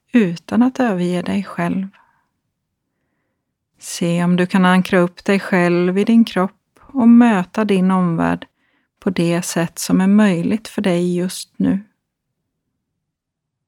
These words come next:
När du kliver ut ur övningen och in i din vardag, se om du kan hålla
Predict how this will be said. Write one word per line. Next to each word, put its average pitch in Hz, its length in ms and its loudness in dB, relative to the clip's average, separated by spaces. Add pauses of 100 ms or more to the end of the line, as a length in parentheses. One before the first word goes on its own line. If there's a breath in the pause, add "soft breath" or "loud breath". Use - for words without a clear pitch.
(1200)
När 180 200 0
du 170 120 -2
kliver 170 340 -2
ut 175 400 -4
ur 214 60 2
övningen 185 720 0
och 226 100 2
in 196 320 2
i 208 80 0
din 233 220 4
vardag, 185 440 -2 (480)
se 269 440 -2
om 202 120 2
du 190 100 0
kan 175 200 -2
hålla 170 460 -2